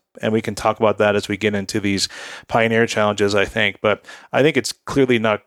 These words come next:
quite as bad. I think it's harder for that deck to win with, with the other pieces. And I'm sure we'll talk about that during your dive down segment about, like, how,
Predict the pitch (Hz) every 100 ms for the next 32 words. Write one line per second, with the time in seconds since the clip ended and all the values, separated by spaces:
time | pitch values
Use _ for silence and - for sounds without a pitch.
0 | - - 107 104 107 101 98 101 110 107
1 | 107 95 - 107 104 95 107 98 - 98
2 | - 95 90 95 98 98 92 _ _ _
3 | _ _ - 95 123 107 110 98 98 -
4 | - 104 - 69 - - _ - 107 98
5 | - 101 - 101 104 95 101 95 - 101
6 | 98 95 92 98 95 110 95 - 98 95
7 | 90 95 - 101 - 110 101 98 98